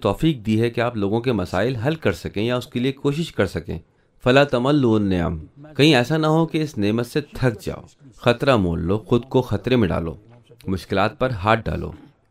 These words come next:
ایسا مذہب نہیں چاہیے کہ جہاں کوئی مشکل و خطرہ نہ ہو۔ یہاں امام سجاد علیہ السلام کا ایک خوبصورت جملہ ہے۔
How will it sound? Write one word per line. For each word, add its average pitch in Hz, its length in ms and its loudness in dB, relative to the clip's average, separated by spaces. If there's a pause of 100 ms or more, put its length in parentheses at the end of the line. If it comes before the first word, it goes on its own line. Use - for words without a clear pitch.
ایسا 131 260 4
مذہب 139 320 2
نہیں 120 240 4
چاہیے 87 380 0
کہ - 260 -14
جہاں 95 260 2
کوئی 110 360 0
مشکل 113 380 -2
و 120 40 2
خطرہ 135 360 0
نہ 113 80 2
ہو۔ 78 200 -2 (520)
یہاں 147 240 4
امام 139 220 2
سجاد 127 320 0
علیہ 123 120 2
السلام 113 340 -2
کا 120 100 -4
ایک 117 80 -4
خوبصورت 131 580 -2
جملہ 82 220 -2
ہے۔ 76 160 -6